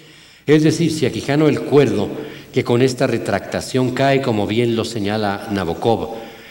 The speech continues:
en una rendición abrupta, una miserable apostasía, dice Nabokov, o a Don Quijote el loco que finge haber recobrado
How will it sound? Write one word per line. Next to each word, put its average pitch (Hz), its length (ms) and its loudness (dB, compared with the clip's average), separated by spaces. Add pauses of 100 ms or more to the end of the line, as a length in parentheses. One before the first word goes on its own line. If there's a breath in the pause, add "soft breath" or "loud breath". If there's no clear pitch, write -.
(140 loud breath)
en 120 160 0
una 131 220 4
rendición 101 560 -2
abrupta, 104 560 0 (320 loud breath)
una 135 220 2
miserable 104 580 0
apostasía, 120 760 -2
dice 98 260 -2
Nabokov, 120 480 0 (460 loud breath)
o 190 160 6
a 175 60 6
Don 147 200 6
Quijote 165 480 2
el 101 140 2
loco 135 340 2
que 107 100 0
finge 127 360 -2
haber 113 260 0
recobrado 104 560 0